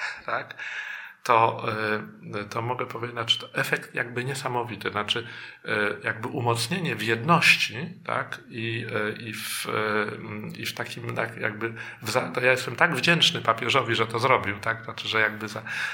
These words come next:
zaprosił do tego, że, że no, to trudno mi to wręcz wyrazić słowami, że po prostu, em, to, co mówiła matka Teresa z Kalkuty, że "the couple that prays together stays together", że, że,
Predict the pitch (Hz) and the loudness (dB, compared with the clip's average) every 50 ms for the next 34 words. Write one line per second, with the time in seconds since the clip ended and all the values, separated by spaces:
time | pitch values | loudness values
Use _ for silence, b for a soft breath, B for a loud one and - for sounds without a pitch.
0 | B B - 117 110 113 - 196 160 - - 120 107 - 104 95 - 98 - - | B B 0 0 2 4 4 6 6 6 4 4 2 -2 -4 -2 -2 -2 -2 -2
1 | - 135 185 - B B B B B B B B B _ - - - 123 117 117 | -4 -6 -6 -8 B B B B B B B B B _ 0 2 4 4 6 6
2 | 117 117 - - 107 110 110 - 123 120 120 117 120 123 120 120 123 120 123 123 | 4 4 2 -2 -4 -2 0 4 4 4 4 4 4 2 2 2 2 0 -2 -6
3 | 117 120 - 156 160 165 160 151 143 147 147 139 139 143 139 139 139 135 139 143 | -8 -4 -2 0 2 2 2 2 0 0 2 4 4 4 4 4 0 -2 0 0
4 | 139 143 139 139 135 127 - - 123 110 104 101 95 92 101 98 - 143 - 139 | 2 2 0 -2 -2 -4 -4 -2 -2 -2 -2 -2 -2 -2 0 0 0 0 0 -4
5 | 131 - 175 175 175 - - - 156 151 B B B B B B B B _ - | -4 -4 -2 -2 -2 -2 -2 -2 -2 -2 B B B B B B B B _ -6
6 | 110 110 110 110 110 110 113 113 113 113 B B B B B B _ _ - 123 | -2 0 0 0 0 -2 -4 -6 -8 -12 B B B B B B _ _ 2 4
7 | 120 117 117 - - 120 - 123 127 120 123 123 123 123 120 - - 127 - 123 | 4 4 4 2 0 -2 -2 0 2 4 6 6 6 6 4 2 -2 -6 -2 -2
8 | 123 110 113 104 - - 110 101 98 - 98 - 101 101 98 104 104 - - - | -2 -2 -2 -2 -4 -2 0 -2 -2 -2 -4 -6 -4 -4 -4 -4 -6 -6 -6 -6
9 | 110 107 - 139 143 - 135 117 113 110 113 - - 139 139 139 - - - 120 | -4 -2 0 0 2 2 0 0 -2 -4 -2 -2 -2 -2 0 -2 -4 -4 -2 0
10 | 117 117 117 117 113 - - 131 120 117 - - - 101 101 95 90 92 - - | 2 2 2 0 0 -2 -2 -4 -4 -4 -4 -4 -4 -2 0 2 2 0 0 -2
11 | - 107 - - B B B B B B - - - 110 107 104 104 104 101 104 | -4 -6 -6 -8 B B B B B B -2 0 2 4 4 4 4 4 4 2